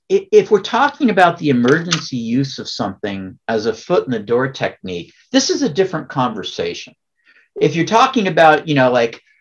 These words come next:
like, "This guy is so sexually inappropriate, Jesus, we can't even keep staff." Now, there might, there, there are some things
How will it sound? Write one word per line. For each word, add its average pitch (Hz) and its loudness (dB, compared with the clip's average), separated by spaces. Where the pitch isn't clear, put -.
like, 151 2
"This 226 2
guy 165 4
is 143 -4
so 220 4
sexually 156 -6
inappropriate, 127 0
Jesus, 190 -2
we 254 -2
can't 160 0
even 127 -2
keep - -8
staff." - -2
Now, 220 4
there 233 8
might, 247 2
there, 196 4
there 175 0
are 185 4
some 226 -6
things 123 -4